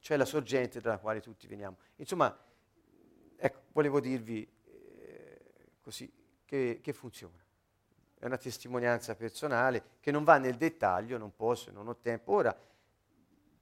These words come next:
per, per ovvi motivi, eh, di trasmissione, dico, ma, eh, ecco, così, per dirvi che l'ho vissuto.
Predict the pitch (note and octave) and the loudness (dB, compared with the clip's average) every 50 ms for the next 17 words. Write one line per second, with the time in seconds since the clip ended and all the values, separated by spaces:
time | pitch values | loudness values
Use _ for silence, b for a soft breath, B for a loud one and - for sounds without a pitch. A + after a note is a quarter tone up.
0 | _ - - A2 G#2 - _ _ _ _ _ _ _ _ _ _ _ _ _ _ | _ -8 -6 -6 -6 -8 _ _ _ _ _ _ _ _ _ _ _ _ _ _
1 | _ _ _ _ _ _ _ _ _ _ _ _ _ _ _ _ _ _ _ _ | _ _ _ _ _ _ _ _ _ _ _ _ _ _ _ _ _ _ _ _
2 | _ _ _ _ _ _ _ _ - A2 G#2+ A2 A2 G2+ F#2+ G#2+ G#2+ G#2+ G#2+ G2+ | _ _ _ _ _ _ _ _ -8 -4 -4 -2 -4 -4 -6 -10 -10 -10 -12 -12
3 | - A#2+ A#2 G#2 G2 G#2 G#2 G#2 - - - - - G2+ G#2+ G#2+ - - - - | -12 -14 -14 -12 -12 -12 -12 -12 -14 -18 -20 -20 -18 -16 -16 -16 -16 -16 -18 -18
4 | A2 A2 G#2+ G#2 G#2 G2+ G2+ G#2+ - - F2 - - - - _ _ _ _ - | -16 -14 -12 -12 -12 -12 -14 -16 -18 -20 -20 -20 -20 -20 -20 _ _ _ _ -12
5 | G#2 F#2+ F#2 G2+ G#2+ G2+ - - - B2+ A#2 A2 G#2+ G#2+ G#2+ G2+ F#2+ A2 A#2 C#3+ | -12 -12 -12 -12 -14 -14 -12 -10 -6 -6 -6 -6 -6 -10 -12 -12 -10 -4 -2 0
6 | F3 - - b b b b b b b b b _ - - - - B2 B2+ B2 | 0 -2 -4 b b b b b b b b b _ -10 -8 -6 -6 -6 -8 -10
7 | - - - - - - G1+ - - - - - - - - _ _ _ _ _ | -12 -14 -16 -18 -20 -20 -20 -20 -20 -20 -20 -20 -20 -20 -20 _ _ _ _ _
8 | _ _ - - - - _ _ _ _ _ - _ - - - _ _ _ - | _ _ -10 -8 -8 -8 _ _ _ _ _ -20 _ -20 -20 -20 _ _ _ -14
9 | - - - - - - _ _ _ - - - _ _ _ _ _ _ _ - | -14 -14 -14 -14 -18 -20 _ _ _ -20 -20 -20 _ _ _ _ _ _ _ -6
10 | D3+ C#3+ C3+ D#3 E3+ D#3+ C#3+ C3 C3 B2+ A#2+ A#2+ - - _ _ - D3+ C#3 B2+ | -6 -6 -6 -6 -6 -6 -6 -6 -8 -8 -8 -8 -10 -16 _ _ -4 -2 0 2
11 | B2 A2+ A2 A2 G2+ - - - - - _ | 0 0 -2 -6 -16 -16 -16 -20 -20 -20 _